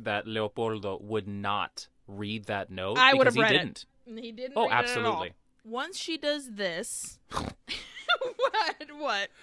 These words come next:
Speaker 1: No, nothing. We're just, I think we're doing it. We're, we're
Speaker 2: Okay.
Speaker 1: getting there.
Speaker 2: Okay.
Speaker 1: <laughs>
Speaker 2: Once she does this, it seems like old Dulce goes back
Speaker 1: Disappears.
Speaker 2: to two thousand. Yeah, she disappears. She's done her
Speaker 1: Yeah.
Speaker 2: job. Oh, and so she,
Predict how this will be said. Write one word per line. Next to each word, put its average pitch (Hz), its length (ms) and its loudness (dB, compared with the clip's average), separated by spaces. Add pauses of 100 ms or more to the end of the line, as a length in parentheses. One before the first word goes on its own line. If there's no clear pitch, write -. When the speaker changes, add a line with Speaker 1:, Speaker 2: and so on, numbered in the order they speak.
Speaker 1:
No, 143 160 6
nothing. 131 440 2
We're 113 100 -2
just, 127 260 -8
I 117 80 0
think 127 220 -2
we're 127 80 -2
doing 135 260 2
it. 92 140 0
We're, 104 80 -2
we're 110 60 -2
Speaker 2:
Okay. 196 240 -2
Speaker 1:
getting 113 240 -4
there. 82 160 -6 (100)
Speaker 2:
Okay. 220 240 -6 (240)
Speaker 1:
<laughs> - 220 -10
Speaker 2:
Once 269 500 -8
she 392 200 -6
does 370 320 -4
this, 202 520 -4 (280)
it 233 160 -8
seems 262 460 -8
like 226 260 -2 (140)
old 208 540 -4
Dulce 220 600 -4 (320)
goes 214 260 -4
back 202 460 0
Speaker 1:
Disappears. 156 400 0
Speaker 2:
to - 60 4
two 214 80 0
thousand. 202 400 0
Yeah, 208 160 0
she 240 180 -8
disappears. 254 640 -4
She's 233 220 -10
done 208 340 -4
her 247 180 -6
Speaker 1:
Yeah. 240 60 -10
Speaker 2:
job. 175 420 -4 (360)
Oh, 208 280 -2 (140)
and 220 260 -8
so 233 220 -4
she, 226 360 -8